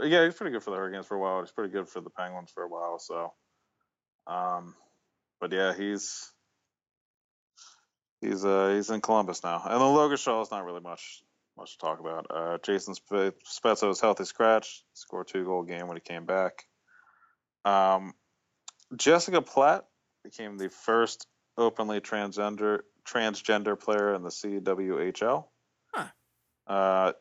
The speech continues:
Speaker 1: yeah, I thought, I thought they, I think the N W H L had, I think, uh, the name was Harrison Barnes, not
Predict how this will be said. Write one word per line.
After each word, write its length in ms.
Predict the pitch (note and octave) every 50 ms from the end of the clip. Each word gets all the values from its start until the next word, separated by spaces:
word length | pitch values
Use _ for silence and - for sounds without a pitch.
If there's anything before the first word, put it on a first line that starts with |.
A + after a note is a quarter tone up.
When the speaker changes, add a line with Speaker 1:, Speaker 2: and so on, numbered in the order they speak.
| _ _ _ _ _ _ _ -
Speaker 1:
yeah, 160 | D#3+ B2 -
I 40 | -
thought, 300 | - - E3+ E3+ - -
I 60 | A#2
thought 180 | - - F#3 -
they, 340 | - E3+ C3+ A2+ G#2+ G2 - - -
I 40 | -
think 220 | - - F#3+ G3 -
the 160 | C3+ G#2 - - _ - - -
N 180 | - G#2+ G#2+ G#2+
W 320 | G2 F#2 E2+ F2 E2+ E2
H 160 | D#2+ D2+ - G2
L 120 | F2+ E2
had, 360 | D2+ F2 E2+ E2+ E2 E2 E2 _ _ _ _ _ - -
I 60 | - -
think, 240 | - G#2+ G2 - - _ _ _ _ _ _ _ _ - -
uh, 160 | F#2 F2+ D#2+
the 100 | E2+ F2+
name 160 | F2 F2 F2 F2
was 140 | F2 -
Harrison 340 | - G2 F#2+ F#2 - - F#2
Barnes, 300 | F2 F2 F2 F2+ F#2 - -
not 260 | G#2 G2 F2 D#2